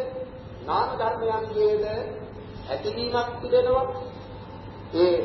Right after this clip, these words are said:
ඇති වුණාට පස්සේ ඒවායේ පැවැත්මක් තිබෙනවා. ඊළඟට නැතිවීමක් තිබෙනවා. ඒ තමයි සංස්කෘත ධර්ම සියල්ලටම පොදු ලක්ෂණ තුන.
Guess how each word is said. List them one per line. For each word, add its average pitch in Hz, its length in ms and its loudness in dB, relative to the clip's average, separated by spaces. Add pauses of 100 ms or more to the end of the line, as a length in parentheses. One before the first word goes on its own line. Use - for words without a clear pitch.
(240)
ඇති 208 220 2
වුණාට 226 420 6
පස්සේ 202 400 0
ඒවායේ 185 460 2
පැවැත්මක් 208 640 2
තිබෙනවා. 240 440 0 (760)
ඊළඟට 175 440 4 (580)
නැතිවීමක් 156 680 0
තිබෙනවා. - 500 -6 (380)
ඒ 302 160 8
තමයි 233 340 4
සංස්කෘත - 500 2
ධර්ම 220 340 2 (100)
සියල්ලටම 254 720 2 (560)
පොදු 262 280 2
ලක්ෂණ 254 520 4
තුන. 233 220 -2